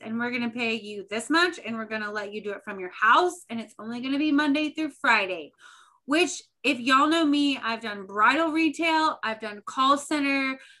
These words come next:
with a golf company. I have been in the apartment industry, like I said, for ten years. Um, I used to be a teacher.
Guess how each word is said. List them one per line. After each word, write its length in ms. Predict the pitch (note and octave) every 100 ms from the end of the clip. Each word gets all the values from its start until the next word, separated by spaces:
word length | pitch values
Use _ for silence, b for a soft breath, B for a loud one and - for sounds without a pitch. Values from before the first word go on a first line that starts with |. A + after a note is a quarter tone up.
| _
with 300 | B3 A#3+ A#3 -
a 60 |
golf 400 | G#3 A#3 B3 C4+
company. 720 | - C#4 B3+ C4+ C4+ B3+ A#3+ - -
I 200 | A3 A#3+
have 500 | A#3 G#3+ G#3+ G#3+ - _ -
been 160 | B3
in 80 | B3+
the 100 | B3
apartment 340 | A#3 A#3+ A#3 A3
industry, 320 | A3 - A3+
like 200 | G#3+ G#3+
I 60 |
said, 240 | A3 A3+ A3
for 100 | G#3+
ten 280 | - G#3+ G#3+
years. 400 | G#3+ G#3+ G#3+ - - b b b _ -
Um, 640 | G3 B3+ A3+ G#3+ G3 F#3 - -
I 40 |
used 180 | A3 A3
to 60 | G#3+
be 100 | G#3+
a 40 |
teacher. 560 | G#3 - B3 C4+ C4+